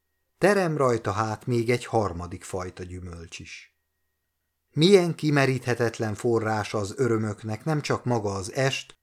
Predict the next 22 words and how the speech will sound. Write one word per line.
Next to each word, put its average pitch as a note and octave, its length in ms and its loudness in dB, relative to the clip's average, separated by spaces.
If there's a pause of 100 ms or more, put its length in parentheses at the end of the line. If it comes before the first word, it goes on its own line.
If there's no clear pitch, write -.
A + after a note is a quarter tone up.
(140)
hanem E3+ 280 2
már D#3+ 220 4
a D3 100 -2
közelsége F#2 800 -4
is. - 480 -16 (680)
Mihelyt B2 440 2
a F#2+ 40 0
hó A#2+ 260 2
lehull, C#3 640 0 (280)
mihelyt A#2 420 2
beteríti A#2 580 2
fehér A2+ 380 2
abrosszal A2+ 540 0
a F#2+ 120 -6
természet G#2+ 640 -2
a F2+ 60 -12
világot, A#2+ 720 0 (180)
már E3+ 300 6
eszelni G2+ 500 0
kezdenek G2 560 -6
a G2 60 -6
gyerekek. F#2 720 -12